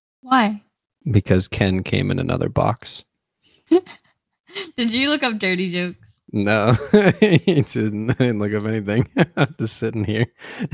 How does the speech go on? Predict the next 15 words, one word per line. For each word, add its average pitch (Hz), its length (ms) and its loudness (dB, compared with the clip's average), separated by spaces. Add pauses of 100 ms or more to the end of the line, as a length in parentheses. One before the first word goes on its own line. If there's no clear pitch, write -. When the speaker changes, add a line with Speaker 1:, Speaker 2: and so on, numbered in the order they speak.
(120)
Speaker 2:
<laughs> 165 100 2 (2250)
Look, 113 240 -2
just 95 240 -2
'cause 123 160 2
my 101 180 2
jokes 92 340 0
are 90 80 0
a 87 80 -2
little 95 220 -2
bit 90 140 -2
risque, 87 340 -8
that's 98 300 -6
all 104 320 -6
I'm 117 100 -10
saying. 117 400 -8